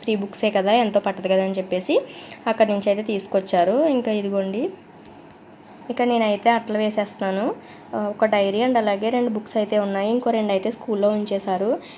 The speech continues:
ఇవి అయిన తర్వాత అవి ఇస్తారంట. అందుకని చెప్పేసి ఆ రెండు అయితే మేడం దగ్గర ఉన్నాయి. So, రిమైనింగ్ అయితే ఇక్కడ అట్లయితే వేసేస్తున్నాను. కొంచెం పెద్దగా ఉంది, అందుకని చెప్పేసి కట్ చేసి ఈ విధంగా అట్లయితే వేసేస్తున్నాను. ఇది కవర్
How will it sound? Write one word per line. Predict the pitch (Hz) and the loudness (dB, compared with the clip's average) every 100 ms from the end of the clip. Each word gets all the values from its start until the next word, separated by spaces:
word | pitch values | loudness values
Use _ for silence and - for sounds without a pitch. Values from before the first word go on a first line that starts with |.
| - | -6
ఇవి | 233 | 2
అయిన | 214 208 | 4 4
తర్వాత | 208 202 202 202 | 2 2 2 4
అవి | 247 | 2
ఇస్తారంట. | 220 220 202 202 190 202 | 0 0 0 2 0 -2
అందుకని | 220 214 208 | -2 -2 -2
చెప్పేసి | 196 196 214 | -4 -4 -2
ఆ | 240 | 0
రెండు | 214 196 196 | 0 0 2
అయితే | 202 190 247 | 0 0 0
మేడం | 277 220 196 196 | 0 -2 -2 -2
దగ్గర | 202 208 | 0 0
ఉన్నాయి. | 190 180 180 254 - - - - - | -2 -2 -2 -2 -2 -10 -18 -20 -4
So, | 247 | 0
రిమైనింగ్ | 240 220 202 202 202 | 2 2 0 -2 -2
అయితే | 196 202 | -2 -2
ఇక్కడ | 220 226 208 196 202 208 - - - - | -2 0 2 0 -4 -10 -16 -20 -10 -8
అట్లయితే | 202 214 202 | -2 -2 0
వేసేస్తున్నాను. | 214 202 208 196 - 190 190 285 480 - - - | 0 -2 -2 -6 -6 -4 -4 -4 -6 -14 -16 -4
కొంచెం | 220 214 214 220 | -2 0 0 0
పెద్దగా | 220 196 202 208 | 0 0 2 2
ఉంది, | 208 202 240 | 2 0 0
అందుకని | 247 220 208 | 0 0 -2
చెప్పేసి | 208 196 202 | -2 -2 -2
కట్ | 277 226 226 | -2 -4 -2
చేసి | 202 208 233 | -4 -2 -2
ఈ | |
విధంగా | 214 196 196 | 0 -2 -2
అట్లయితే | 214 214 202 202 | -4 -2 -2 0
వేసేస్తున్నాను. | 202 196 190 202 196 | 0 0 -4 -4 -2
ఇది | 226 | -2
కవర్ | 285 254 202 | -2 0 0